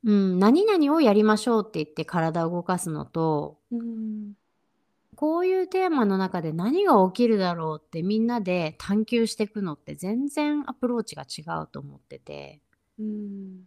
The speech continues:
Speaker 1: まあ、そこをね、具体例で出していくってすごい難しいことだと思うけど、
Speaker 2: うん。
Speaker 1: 例えばあの、運動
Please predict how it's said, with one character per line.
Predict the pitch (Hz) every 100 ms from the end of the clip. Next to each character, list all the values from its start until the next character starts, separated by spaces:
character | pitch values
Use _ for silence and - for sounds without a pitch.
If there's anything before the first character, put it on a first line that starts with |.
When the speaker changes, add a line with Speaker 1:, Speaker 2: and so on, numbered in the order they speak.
| _ 208
Speaker 1:
ま | 202
あ、 |
そ | 202 185
こ | 220
を |
ね、 | 254 247
具 | 208
体 | 233 247
例 | 214 180
で | 170
出 | 180 185
し | 175
て |
い | 156
く |
っ | 165
て | -
す | 185
ご | 202
い |
難 | 170 151 180 180
し | -
い | 180
こ | 185
と | -
だ | 160 147
と | 156
思 | 160 156
う | 143
け | 156
ど、 | 214 214 190 165 _ -
Speaker 2:
う | 208
ん。 | 202 202 196 190 190 - _ _ -
Speaker 1:
例 | 330
え | 320
ば | 226
あ | 190
の、 | 180
運 | 226 269
動 | 339